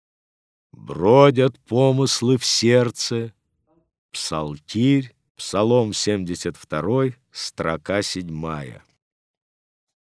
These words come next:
Мудрость почиет в сердце разумного.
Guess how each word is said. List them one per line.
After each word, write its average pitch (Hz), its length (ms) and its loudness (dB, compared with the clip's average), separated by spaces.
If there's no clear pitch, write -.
Мудрость 131 840 0
почиет 127 760 0
в - 80 -16
сердце 107 640 -2
разумного. 71 840 -10